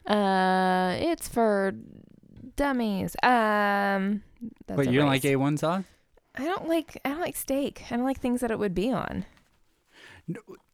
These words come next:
Speaker 2: it's really good on fries. Try it with fries.
Speaker 1: What is it?
Speaker 2: The electronics store?
Speaker 1: Oh, yeah. I haven't been in that in a while, so that I'll bring
Speaker 2: Yeah.
Speaker 1: A one next time.
Speaker 2: Yeah.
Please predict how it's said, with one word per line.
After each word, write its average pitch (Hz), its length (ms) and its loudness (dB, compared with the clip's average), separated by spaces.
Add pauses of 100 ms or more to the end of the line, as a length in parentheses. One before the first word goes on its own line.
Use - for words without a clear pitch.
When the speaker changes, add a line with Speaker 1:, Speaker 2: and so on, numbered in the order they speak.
Speaker 2:
it's 131 240 -6
really 165 220 2
good 160 160 0
on 147 120 0
fries. 120 440 -2 (1040)
Try 143 180 0
it 156 60 0
with 151 120 -4
fries. 113 400 -2 (640)
Speaker 1:
What - 180 -12
is 247 160 -12
it? 370 260 -12 (340)
Speaker 2:
The 127 140 0
electronics 131 580 -2
store? 165 340 -4 (260)
Speaker 1:
Oh, 180 520 0 (220)
yeah. 170 420 -2
I 202 120 -4
haven't 208 200 2
been 190 120 0
in 170 140 0
that 160 160 0
in - 60 -2
a 156 60 0
while, 156 200 0
so 170 180 -6
that 165 160 -6
I'll 156 240 -2
bring 156 220 -2
Speaker 2:
Yeah. 147 120 0
Speaker 1:
A - 20 0
one 143 380 -4 (100)
next 143 220 -6
time. 113 100 0
Speaker 2:
Yeah. 101 220 -2